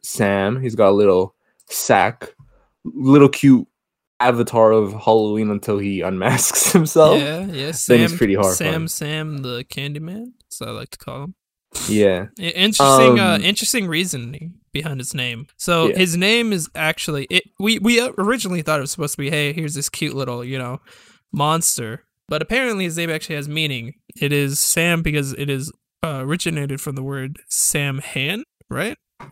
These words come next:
Speaker 1: Yeah, Sam Hain, yeah.
Speaker 2: Sam, Sam Hain, which was kind of the original name of Halloween.
Speaker 1: Yeah, it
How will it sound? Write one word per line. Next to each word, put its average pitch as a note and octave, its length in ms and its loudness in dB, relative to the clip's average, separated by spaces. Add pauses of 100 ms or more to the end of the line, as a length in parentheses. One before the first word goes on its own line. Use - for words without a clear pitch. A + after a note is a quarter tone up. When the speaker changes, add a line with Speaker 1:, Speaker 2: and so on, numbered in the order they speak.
Speaker 1:
Yeah, C3 220 8
Sam A#2+ 280 2
Hain, A2 420 -2
yeah. F#2+ 300 -2 (120)
Speaker 2:
Sam, G3 300 2
Sam D#3+ 280 0
Hain, C3+ 380 -4
which C#3 160 -4
was E3+ 280 -2 (160)
kind B3 180 0
of D4+ 80 -6
the C4+ 120 -4
original G#3+ 360 -4
name F3 320 -6
of C3 340 -10
Halloween. D3+ 520 -10 (720)
Speaker 1:
Yeah, A#2 380 4
it C#3 400 6